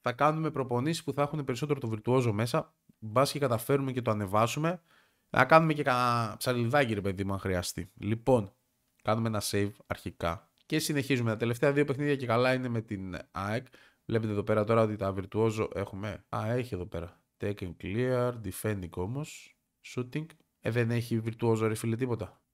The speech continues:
Α, στα set pieces είναι τα Virtuoso. Κατάλαβα. Θα ασχοληθούμε με εκείνα. Τέλος πάντων,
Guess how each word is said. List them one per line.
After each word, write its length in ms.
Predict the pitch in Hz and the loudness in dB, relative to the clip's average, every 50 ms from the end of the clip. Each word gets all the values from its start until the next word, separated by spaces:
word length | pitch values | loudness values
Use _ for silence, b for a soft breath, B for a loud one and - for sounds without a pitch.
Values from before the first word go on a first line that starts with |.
| - 87 | -8 -8
Α, 60 | 92 | -6
στα 140 | - - 101 | -6 -6 -6
set 200 | - - 101 104 - - | -4 -4 -6 -6 -6 -6
pieces 260 | 101 98 - - 95 92 | -6 -6 -4 -6 -8 -8
είναι 80 | 92 | -8
τα 120 | 90 98 92 95 | -6 -6 -6 -6
Virtuoso. 380 | 98 95 - 113 117 110 92 - _ - - _ | -6 -4 0 0 0 0 -2 -4 _ -18 -20 _
Κατάλαβα. 640 | - - - - _ - 95 - - - - - _ _ _ _ _ | -20 -20 -20 -20 _ -12 -12 -10 -10 -12 -14 -18 _ _ _ _ _
Θα 100 | - 147 | -2 -2
ασχοληθούμε 500 | 147 - - 151 143 139 120 151 139 131 | -2 2 4 4 4 4 2 2 0 0
με 80 | 127 | 0
εκείνα. 220 | 120 123 127 113 107 | 0 0 2 2 4
Τέλος 220 | 131 160 165 156 | 4 2 4 8
πάντων, 320 | - 135 117 92 98 - | 10 8 8 8 4 -6